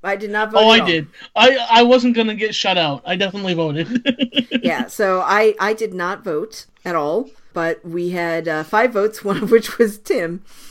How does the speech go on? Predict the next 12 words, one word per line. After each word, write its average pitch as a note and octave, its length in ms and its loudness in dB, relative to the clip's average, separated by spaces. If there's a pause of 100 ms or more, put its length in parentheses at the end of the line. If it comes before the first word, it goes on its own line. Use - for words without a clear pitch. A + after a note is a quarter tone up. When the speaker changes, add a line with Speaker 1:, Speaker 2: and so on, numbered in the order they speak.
(400)
Speaker 1:
But G3+ 220 4
basically, A#3+ 680 8
Speaker 2:
<laughs> - 60 -8
Speaker 1:
the A#3 240 2
other B3 240 4
four A#3+ 260 6
votes F#3+ 340 4
went F#3 200 -2
for G3 160 -2
the G3 60 -8
Ska C4+ 300 6
Line. E3+ 380 0